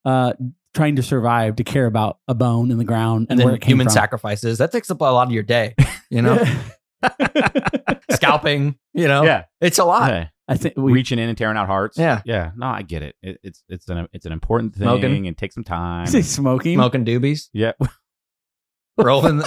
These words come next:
Speaker 2: rolling the fat ones, dude.
Speaker 1: Oh my.
Speaker 2: Puff, puff, pass. They, what are you
Speaker 3: E-
Speaker 2: talking about? They, they invented that,
Speaker 3: e-,
Speaker 2: dude.
Speaker 3: even more so, even more so. So they're, they're, if they're high as a kite, I mean, they find this giant bone, you know, that you think that you'd, you'd hear some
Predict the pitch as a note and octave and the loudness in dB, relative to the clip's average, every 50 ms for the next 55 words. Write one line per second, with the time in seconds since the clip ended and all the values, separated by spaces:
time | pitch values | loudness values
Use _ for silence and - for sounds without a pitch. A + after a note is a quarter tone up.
0 | - C#3 C#3+ D3 D3 C#3+ C3 - D3 C#3 D3+ D#3+ D3+ D#3 D#3+ E3 - - D#3+ D#3+ | 2 2 2 2 2 0 0 2 2 2 4 4 2 2 0 0 -2 -2 0 0
1 | F3+ - - _ _ - - - _ _ _ - - - _ _ _ _ _ _ | 0 0 -2 _ _ -6 -6 -6 _ _ _ -8 -8 -8 _ _ _ _ _ _
2 | _ _ _ _ _ _ _ _ - C3 A#2 A2+ A#2 A#2+ B2 - _ _ _ _ | _ _ _ _ _ _ _ _ -8 -6 -4 -4 -4 -4 -6 -8 _ _ _ _
3 | _ _ _ _ _ - C3+ C#3 B2+ C3 E3 D3 C3+ C3+ - - B2+ C3 C#3+ D3+ | _ _ _ _ _ -4 0 2 2 2 2 2 0 0 2 2 2 2 2 2
4 | - - - D#3+ D3 F3+ F#3+ G3 - G3 A3 C4 B3 F3+ C#3+ D3 F3+ F3+ D#3 C3+ | -2 -4 -4 -2 2 2 4 2 4 2 0 2 2 2 2 2 0 0 0 0
5 | D#3+ G#3 G#3+ D#3 D3 F#3+ D4+ G#4 D#4 F#3 A#2+ G#2 G#2 G#2 - - - - F4+ - | 0 0 2 2 0 0 0 -2 -2 -2 -2 -2 -2 -2 0 2 2 2 2 -2
6 | _ _ D#3+ E3 G3+ G3 D3+ D3 E3+ E3+ F#3 - - C3+ A#2+ A#2 C3+ C#3 C#3 C#3+ | _ _ -6 -4 -2 -2 0 0 0 -2 -2 -4 -4 -4 -4 -2 -4 -4 -4 -4
7 | C#3 C#3+ D3+ D3+ C#3 A2+ F#2+ G2 A#2 A2+ A#2 A#2 A2 G#2+ A2 A2 G#2+ A2 - A#2+ | -4 -4 -4 -4 -4 -6 -4 -4 -2 -2 -2 -2 -2 -2 -2 -2 -2 -4 -6 -8
8 | G#2+ G2+ B2 B2 C3 C3+ D3+ C#3+ B2+ G2+ F2+ - - C3+ C3+ A#2 F#2+ G2 - - | -6 -6 -4 -2 -2 -2 -2 -2 -4 -6 -8 -8 -6 -4 -2 -2 -2 -4 -6 -8
9 | A2 G#2 G#2+ G2+ G2+ G2+ G2+ - A2 A2+ A2 G2 F2 G#2 G#2+ A2 A2 G#2 F#2+ E2 | -8 -8 -6 -4 -4 -4 -4 -4 -4 -4 -4 -4 -2 -2 0 0 -2 -4 -6 -6
10 | G#2+ A#2 A2 G2 F#2+ F2+ E2+ _ - - F#2 F#2 F#2 F2+ F2+ E2+ E2 _ _ _ | -4 -2 -2 -2 -4 -6 -8 _ -14 -12 -10 -8 -6 -6 -8 -10 -12 _ _ _
11 | - G#2+ G#2 G2+ G#2 G2 F2+ - A#2+ A2 - G#2 - - G2+ F2 - _ - G#2+ | -10 -8 -8 -8 -8 -10 -6 -6 -6 -4 -4 -8 -8 -8 -10 -12 -12 _ -12 -8
12 | F#2+ G#2 G#2 G2+ - - G#2 F#2+ F2+ E2 | -6 -4 -4 -4 -4 -4 -4 -4 -4 -6